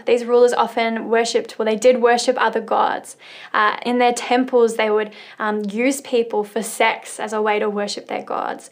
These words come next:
They would also sacrifice children, and God said, "No, I don't stand for this."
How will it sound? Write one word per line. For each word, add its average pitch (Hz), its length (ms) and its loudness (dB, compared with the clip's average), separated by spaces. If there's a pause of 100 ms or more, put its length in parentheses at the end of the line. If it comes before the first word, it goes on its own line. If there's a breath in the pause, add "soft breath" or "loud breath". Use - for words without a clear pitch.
(160 loud breath)
They 233 80 -2
would 240 80 6
also 240 240 4
sacrifice 226 840 -4
children, 208 440 -4
and 214 240 -6
God 226 220 2
said, 220 260 -2
"No, 226 260 2
I 226 140 0
don't 254 240 0
stand 214 380 -4
for - 160 -12
this." - 500 -14